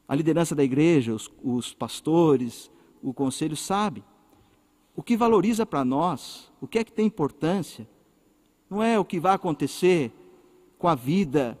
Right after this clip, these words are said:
do irmão que ouve a palavra, até porque nós não temos domínio sobre isso.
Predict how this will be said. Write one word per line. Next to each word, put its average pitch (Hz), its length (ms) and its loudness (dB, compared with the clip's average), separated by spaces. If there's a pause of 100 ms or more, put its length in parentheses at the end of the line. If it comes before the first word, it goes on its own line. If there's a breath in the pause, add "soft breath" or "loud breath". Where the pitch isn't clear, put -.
(100)
do 156 120 2
irmão 170 280 6
que 160 140 2
ouve 160 180 4
a 151 40 -2
palavra, 139 360 2
até 196 160 0
porque 202 260 0
nós 185 220 2
não 208 120 2
temos 233 320 4
domínio 135 360 2
sobre 117 300 -8
isso. - 320 -10